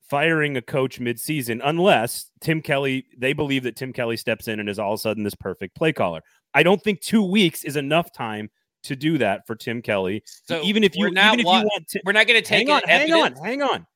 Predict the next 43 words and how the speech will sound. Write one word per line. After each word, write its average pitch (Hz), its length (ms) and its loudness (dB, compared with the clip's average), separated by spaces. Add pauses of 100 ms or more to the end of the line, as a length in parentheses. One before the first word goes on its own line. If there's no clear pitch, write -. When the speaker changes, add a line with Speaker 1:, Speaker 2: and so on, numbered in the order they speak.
Speaker 1:
hang 208 160 -4
on. 120 100 -6 (280)
Even 220 260 -2
if 254 120 0
you 240 140 -2
want 202 280 -4
Tim 196 200 -6
Kelly 113 500 -2 (520)
to 170 160 -6
learn 156 480 -2
and 180 280 -2 (220)
grow 156 320 2
into 202 220 0
the 175 120 -2
role, 131 520 0 (260)
have 165 260 -4
more 190 200 0
familiarity 151 580 0
with 131 140 -6
the - 80 -20
personnel, 127 520 -4
let, 180 300 -2
like, 160 160 -4
s-, - 360 -10
they 220 100 2
had 247 160 0
four 233 360 2
rookies 202 460 2
starting 180 800 -2
at 123 140 -6
one 147 180 -6
point 147 260 -8
during 131 160 -6
the 120 60 -6
third 131 260 -6
quarter 135 240 -4
when 117 120 -4
the 107 60 -6
game 127 220 -2
got 123 140 0
out 110 120 -2
of 110 60 -8
hand, 131 320 -4